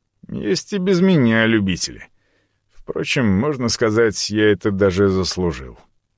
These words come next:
«Поведай мне эту историю». Тут же уцепилась за свой шанс Молли Мун.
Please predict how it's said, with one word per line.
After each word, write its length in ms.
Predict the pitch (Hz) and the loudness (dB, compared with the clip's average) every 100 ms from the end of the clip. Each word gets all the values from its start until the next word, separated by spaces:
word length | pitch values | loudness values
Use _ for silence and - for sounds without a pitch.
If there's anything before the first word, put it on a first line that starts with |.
| _ _ _ _ _ | _ _ _ _ _
«Поведай 560 | 220 202 254 330 330 294 | 2 2 2 2 2 2
мне 280 | 247 220 | 2 4
эту 200 | 196 202 | 2 2
историю». 520 | 196 - 196 147 98 - _ _ _ _ - | 0 0 0 0 -2 -8 _ _ _ _ -4
Тут 180 | 214 | -2
же 180 | 131 123 | 2 4
уцепилась 520 | 127 - 160 185 160 | 2 0 -2 2 2
за 140 | 127 139 | 2 0
свой 240 | - 156 | 2 0
шанс 440 | - 185 160 113 120 | 0 0 0 -2 0
Молли 340 | 123 110 110 | 0 0 0
Мун. 280 | 95 71 | -2 -4